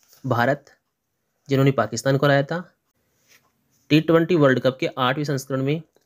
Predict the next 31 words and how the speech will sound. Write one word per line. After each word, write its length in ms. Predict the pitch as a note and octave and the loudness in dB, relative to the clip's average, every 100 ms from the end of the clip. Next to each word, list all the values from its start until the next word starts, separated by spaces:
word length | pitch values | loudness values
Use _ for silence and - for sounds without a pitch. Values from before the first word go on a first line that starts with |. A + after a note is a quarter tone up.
| _ | _
इस 220 | C3 - | -8 -4
वर्ष 320 | B2+ B2 D3 - _ B2 | 0 0 -2 -10 _ -4
दो 100 | B2+ | 0
हज़ार 200 | B2+ A#2+ | 2 0
बाईस 300 | A2+ A2+ B2+ | -2 -4 -4
में 140 | C3+ | -8
सबसे 400 | D3 - C3+ - | -6 -2 -2 0
अधिक 300 | D3+ C3 C#3+ | -2 0 0
रन 140 | C3 B2 | 0 0
बनाने 260 | A#2+ A#2 B2 | 0 0 2
वाले 180 | B2+ | 0
खिलाड़ी 300 | C3 B2+ A2 | 0 -2 -2
का 120 | A2+ A#2+ | -4 -4
नाम 240 | A2 B2 | -4 -2
है 60 | A#2 | -2
विराट 320 | G#2+ G#2+ - | -2 -2 -2
कोहली, 280 | B2 B2 D3+ _ _ - | -4 -4 -6 _ _ -8
जिन्होंने 320 | B2+ A#2+ B2+ | -2 0 0
कुल 220 | - C3+ | 0 -2
दो 160 | A#2+ A2+ | 0 -2
सौ 120 | C3+ | -2
छियानवे 360 | - B2 G#2+ A#2 | -4 -6 -2 0
रन 180 | B2 | 2
बनाए। 320 | A#2+ A#2+ B2 E3 _ _ _ _ _ _ _ - | 2 2 0 -2 _ _ _ _ _ _ _ -2
सबसे 340 | D3 C#3+ F3 | -2 0 0
ज़्यादा 260 | D3 C#3+ D3 | 2 2 0
विकेट 400 | C3+ C#3 D3 C#3+ | -2 -4 -6 -4
लेने 240 | C3+ C3+ | -2 0
वाले 180 | C3+ C#3 | 0 -2
खिलाड़ी 360 | C#3 A#2 A#2 B2 | -2 -2 0 0
हैं 140 | C#3 | -4